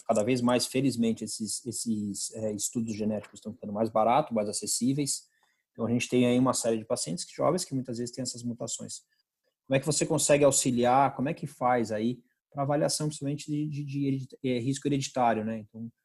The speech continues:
vamos fazer a fertilização, o que que é possível fazer pra minimizar com que a, a, as crianças, os filhos, eventualmente não venham com mutação?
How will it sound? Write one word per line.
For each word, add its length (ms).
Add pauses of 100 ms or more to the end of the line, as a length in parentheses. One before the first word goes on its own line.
(160)
vamos 80
fazer 140
a 60
fertilização, 640
o 60
que 100
que 80
é 60
possível 560
fazer 500 (420)
pra 120
minimizar 640
com 80
que 240
a, 80
a, 920 (520)
as 100
crianças, 400
os 140
filhos, 340
eventualmente 580
não 120
venham 240
com 100
mutação? 560